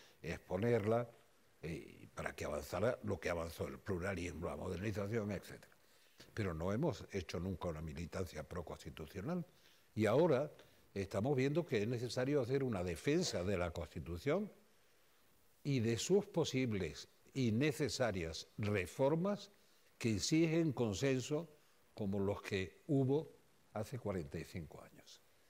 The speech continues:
Y ahora el ataque contra la Constitución es despiadado e irracional, porque no ofrecen una respuesta alternativa. Y hay mucha confusión, cada vez más, cada vez más confusión.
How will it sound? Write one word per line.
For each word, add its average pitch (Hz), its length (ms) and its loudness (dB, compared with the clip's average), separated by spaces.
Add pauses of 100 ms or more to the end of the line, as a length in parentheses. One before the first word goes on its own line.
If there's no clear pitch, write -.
(260)
Y 123 60 0
ahora 190 200 6
el 123 120 2
ataque 135 480 -2
contra 92 340 -2
la 90 140 -2
Constitución 151 840 -2 (340)
es 120 300 -2
despiadado 117 920 2
e 131 100 0
irracional, 110 720 0 (440)
porque 110 380 2
no 135 200 4
ofrecen 196 500 4
una 147 180 2
respuesta 139 540 0
alternativa. 95 800 2 (920)
Y 101 140 0
hay 110 160 4
mucha 113 380 2
confusión, 98 640 -2
cada 107 260 2
vez 151 180 6
más, - 420 -6 (360)
cada 90 220 -2
vez 107 220 2
más 107 180 -2
confusión. 85 560 -8